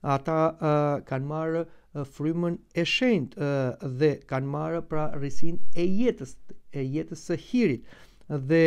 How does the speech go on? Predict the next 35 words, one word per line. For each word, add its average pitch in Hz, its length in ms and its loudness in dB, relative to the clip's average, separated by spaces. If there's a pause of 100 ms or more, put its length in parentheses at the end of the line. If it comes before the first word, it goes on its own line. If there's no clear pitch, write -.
(100)
ë, 147 240 -2
janë 139 300 -6
bërë 170 220 -4 (220)
shëmbulltyr 151 920 -2 (220)
e 170 120 4
Perëndis. 170 720 -4 (500)
Pra 160 300 0
janë 147 200 -6
bërë 190 240 -4
ikonë 190 340 -6
e - 80 -18
Perëndis 160 500 0 (260)
dhe 160 120 12 (140)
ecin 160 340 -2
në 185 160 -4
ngjashmëri 156 640 -6 (460)
me 135 100 -6
Perëndin 139 500 -6 (500)
sipas, 151 640 -8
ë, 160 560 0 (960)
shembullit 151 560 -6
dhe 143 240 -4
imitimit 143 560 -10
të 156 160 -10
Krishtit. - 320 -8 (760)
Përsëri 294 320 0
apostulli 170 400 -4
Pavli 165 300 2
në 151 80 -4
letrën 165 180 -4
e 135 60 -8
drejtuar 156 340 -4
Kolosianëve 151 720 -6
na 165 160 -4
thot: - 300 -10